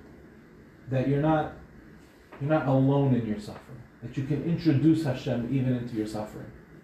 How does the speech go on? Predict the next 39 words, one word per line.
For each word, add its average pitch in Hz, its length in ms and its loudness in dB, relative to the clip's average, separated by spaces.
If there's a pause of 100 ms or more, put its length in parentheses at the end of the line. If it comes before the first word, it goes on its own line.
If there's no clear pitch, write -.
(1160)
That's 165 140 -8
what 190 100 2
it 160 40 2
means 160 400 2
to 139 80 -2
build 135 200 2
a 123 60 2
bias 120 460 0
with 104 120 -10
somebody. 98 360 -14 (840)
What 170 120 -6
does 180 80 -6
it 165 60 -2
mean 160 220 2
to 131 60 0
build 127 260 4
a 120 40 4
relationship? 117 640 -2 (560)
To 135 80 -4
build 190 220 0
a 185 60 2
relationship 151 640 -2
exists 120 420 0
on 123 180 -2
three 127 180 -2
levels. 107 520 -4 (1400)
Of 120 100 -14
course, 165 240 0
it 139 80 -4
means 151 260 -2
to 135 60 -4
do 139 180 2
something 123 400 -2
for 120 60 -6
the 110 100 -4
people 113 280 -2
that 107 160 -4
we 107 60 -2
love. 101 200 -6